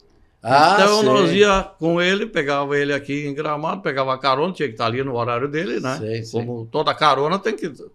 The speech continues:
Speaker 2: estar prestes no, no, no espaço onde a pessoa vai partir.
Speaker 1: Uhum.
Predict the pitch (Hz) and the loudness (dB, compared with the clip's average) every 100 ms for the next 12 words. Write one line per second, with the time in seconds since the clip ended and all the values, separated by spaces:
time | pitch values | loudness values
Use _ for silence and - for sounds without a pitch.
0 | _ - 123 120 113 113 - 156 160 156 | _ -2 0 0 -2 -8 -4 -2 -4 -6
1 | 135 107 - _ - - - 135 127 123 | -8 -10 -16 _ -20 -20 -10 -6 -6 -6
2 | 127 117 147 139 160 160 170 175 180 180 | -8 -2 0 0 -2 -2 -4 -4 -6 -4
3 | 170 175 180 175 - _ 165 165 - 113 | -2 -2 -2 -6 -12 _ -2 0 -2 -2